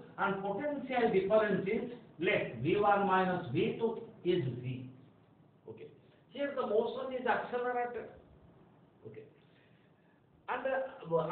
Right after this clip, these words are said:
as we know, work is equals to either change in potential energy or change in kinetic energy or change in both. Here the charge particle exhibits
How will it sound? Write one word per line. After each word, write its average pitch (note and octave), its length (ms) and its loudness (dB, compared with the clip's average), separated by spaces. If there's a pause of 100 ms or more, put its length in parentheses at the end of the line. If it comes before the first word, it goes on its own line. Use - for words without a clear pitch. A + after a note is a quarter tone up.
as A#3+ 180 0
we A3+ 100 0 (120)
know, F3+ 460 4 (640)
work C4+ 500 6
is B3+ 200 -2 (280)
equals G#3+ 760 6
to - 140 -4 (340)
either D#3+ 800 4
change A#3 280 2
in A3+ 220 8
potential A3+ 720 2 (140)
energy B3+ 500 -2 (220)
or G3 580 8
change A3+ 320 10
in G#3 300 8
kinetic F3 580 4 (100)
energy B3 500 -2 (180)
or G3 520 8
change F#3 280 6
in D#3 240 0
both. C3+ 220 -2 (520)
Here C4+ 280 2
the A#3 180 -2
charge A3+ 440 6
particle G#3 440 2
exhibits G#3 760 0